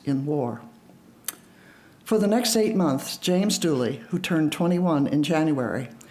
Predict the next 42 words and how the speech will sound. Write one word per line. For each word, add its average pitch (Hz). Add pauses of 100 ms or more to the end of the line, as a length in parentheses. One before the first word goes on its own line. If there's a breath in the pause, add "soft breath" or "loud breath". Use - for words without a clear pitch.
(220 loud breath)
was 151
in 160
charge 160
of 143
the 147
retail 165 (340 loud breath)
and 143
manufacturing 156
operations 139
of 135
the 143
Great 143
Southern 135
Hat 135
Manufactory. 131 (600 loud breath)
And 156
with 190
his 180
father 196
away 175
at 147
war, 160 (400 loud breath)
Jim 180
was 165
initiated 170
into 156
the 151
business 160
world 147 (280 loud breath)
at 143
a 143
time 180
when 165
the 156
company 151
had 143
large 147
contracts 170
from 147
the 147
Confederate 135
government 170